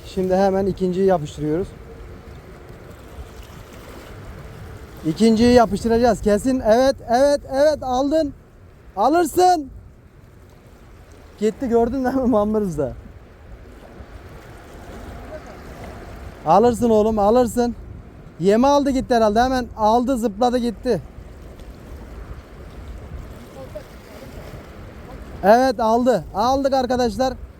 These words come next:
Lan geri bıraktı. Boyu uzun ya, ucundan ısırıyor. Haydi oğlum. Evet.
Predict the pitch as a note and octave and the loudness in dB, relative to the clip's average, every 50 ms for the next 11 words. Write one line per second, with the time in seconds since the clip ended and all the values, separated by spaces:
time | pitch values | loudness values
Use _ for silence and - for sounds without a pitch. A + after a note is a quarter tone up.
0 | - - - - F#3+ A#3+ C4+ C4+ C4 D4+ E4 F4 F4 E4+ F4 F4 D#4+ D4 A#3 A3+ | -20 -14 -4 2 4 4 4 4 4 4 4 2 2 2 2 2 2 2 0 -2
1 | B3+ G#3 D3 - - - - - - - - - - - - - - - - - | -4 -4 -4 -6 -12 -18 -20 -20 -20 -20 -20 -20 -20 -20 -20 -20 -20 -20 -20 -20
2 | - - - - - - - - - - - - - - - - - - - - | -20 -20 -20 -20 -20 -20 -20 -20 -20 -20 -20 -20 -20 -20 -20 -20 -20 -20 -20 -20
3 | - - - - - - - - - - - - - - - - D#3 F#3 G#3+ A#3+ | -20 -20 -18 -18 -18 -18 -20 -20 -20 -20 -20 -20 -20 -20 -8 0 4 4 6 6
4 | C4 C4+ C4 B3+ A3+ C#4 C#4+ C#4+ C4 A#3 A3 F#3+ A3 A#3 A#3+ B3 B3 B3 G#3+ - | 4 2 0 0 0 -2 0 0 0 0 0 0 -2 -2 -2 -2 -2 -2 -4 -4
5 | A3+ F#3 E3+ D3 C3+ B2+ - - - - - - - - - - - - - - | -4 -4 -2 -2 -4 -6 -10 -14 -20 -20 -20 -20 -20 -20 -18 -18 -16 -16 -16 -14
6 | - - - - - - - - - - - - - - - - - - - - | -14 -14 -16 -16 -18 -18 -18 -18 -18 -16 -16 -14 -12 -12 -12 -14 -14 -18 -20 -20
7 | - - - - - - - - - - - - - - - - - - - - | -20 -20 -20 -20 -20 -20 -20 -20 -18 -18 -18 -16 -16 -16 -16 -14 -14 -14 -14 -14
8 | - - - - - - - - - - F3+ F#3 G#3+ A3+ A3+ A3 G#3 G#3 G#3+ A3+ | -14 -14 -14 -14 -14 -14 -14 -14 -8 0 4 4 6 6 6 4 4 4 2 0
9 | A3+ G#3 - - - - - - - A3 B3 C4+ C4+ C4+ C4 | -4 -6 -10 -14 -18 -18 -14 -4 2 4 4 6 4 2 0